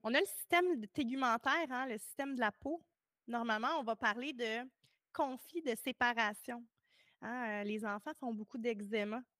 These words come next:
C'est, euh, si on prend le temps de réfléchir à ça, on fait beaucoup d'eczéma, les enfants.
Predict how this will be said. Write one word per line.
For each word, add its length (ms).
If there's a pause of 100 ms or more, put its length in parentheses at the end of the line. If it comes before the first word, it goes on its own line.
(580)
C'est, 120
euh, 220
si 140
on 80
prend 160
le 80
temps 120
de 120
réfléchir 560
à 80
ça, 140
on 40
fait 140
beaucoup 240
d'eczéma, 340
les 160
enfants. 220